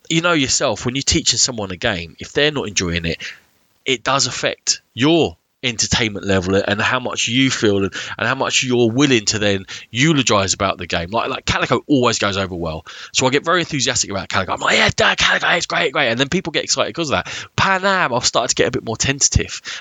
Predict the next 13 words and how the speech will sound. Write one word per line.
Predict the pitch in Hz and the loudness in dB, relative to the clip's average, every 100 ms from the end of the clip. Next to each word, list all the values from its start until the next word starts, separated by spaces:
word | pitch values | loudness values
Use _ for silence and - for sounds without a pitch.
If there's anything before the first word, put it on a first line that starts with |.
| - | -4
I'm | 113 120 | -2 2
like, | 113 104 | 0 0
"Uh, | 156 160 | -4 -4
yeah, | 175 175 175 170 160 156 151 - | 0 2 4 4 2 -2 -4 0
but | 135 65 - | 0 0 -4
I'm | 90 135 | -8 -6
not | 139 139 95 - | -4 -4 -4 -6
convinced | - 147 143 - | -6 -2 0 0
now | 120 | 2
everyone's | 120 110 107 | 2 2 -2
gonna | - 92 | -4 -2
love | 107 127 | 2 2
it." | 90 - | 2 -4